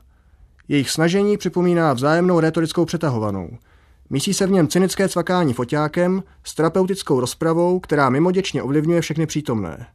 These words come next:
Působivost Třech dnů v Quiberonu pochopitelně značnou měrou utváří výkon titulní představitelky. Hnědopich s lupou tentokrát ani nehlesne. Marie Bohme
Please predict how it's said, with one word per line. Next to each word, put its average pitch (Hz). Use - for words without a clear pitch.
Působivost 208
Třech 180
dnů 196
v -
Quiberonu 175
pochopitelně 180
značnou 160
měrou 185
utváří 151
výkon 147
titulní 165
představitelky. 113
Hnědopich 180
s 120
lupou 165
tentokrát 175
ani 160
nehlesne. 135
Marie 120
Bohme 160